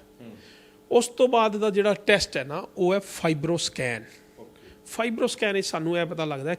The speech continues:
Speaker 2: ਕਿੰਨਾ ਕੁ ਲਚੀਲਾਪਨ ਉਹਦਾ ਖਤਮ ਹੋ ਗਿਆ। ਪਹਿਲੇ ਅਸੀਂ ਵੈਦ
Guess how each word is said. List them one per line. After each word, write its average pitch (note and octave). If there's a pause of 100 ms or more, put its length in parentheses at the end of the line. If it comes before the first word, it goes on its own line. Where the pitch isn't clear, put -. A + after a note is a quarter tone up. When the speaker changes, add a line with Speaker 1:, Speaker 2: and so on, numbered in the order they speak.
(140)
Speaker 2:
ਕਿੰਨਾ F#3+
ਕੁ F#3+
ਲਚੀਲਾਪਨ E3
ਉਹਦਾ D#3+
ਖਤਮ C#3+
ਹੋ -
ਗਿਆ। - (460)
ਪਹਿਲੇ B3 (480)
ਅਸੀਂ F3
ਵੈਦ D#3+